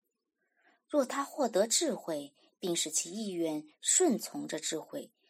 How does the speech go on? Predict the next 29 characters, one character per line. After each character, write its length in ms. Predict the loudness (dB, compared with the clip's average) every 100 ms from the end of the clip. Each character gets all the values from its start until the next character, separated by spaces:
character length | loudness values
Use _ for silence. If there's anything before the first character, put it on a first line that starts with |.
| _ -6
就 160 | -4
会 140 | -4 -2
幸 280 | 0 0
福 220 | -4 -10 -16
而 200 | -16 -16
快 300 | -10 -10 -10
乐。 220 | -14 -20 _ _ _ _ _ _ _ _ 2
但 300 | 4 4 0 _ _ _
若 220 | 6 8
是 180 | 8 2 0
他 200 | 2 2
使 280 | 2 0
其 200 | 0 2
认 240 | 2 2 0
知 320 | -2 -2 -2 _
顺 280 | -6 0 2
从 280 | 0 -4 -2
意 220 | 0 0
愿， 280 | -2 -6 -10 _ _ -2
就 120 | 0
会 200 | 0 -6
倒 280 | -8 -8 -8
霉 400 | -8 -8 -10 -14 _ -2
悲 200 | -2 -2
惨。 300 | -6 -12 -14 _ _ _ _ _ _ _ _ -2
这 160 | 0
是 140 | 0 -4
因 180 | -8
为 220 | -12 -16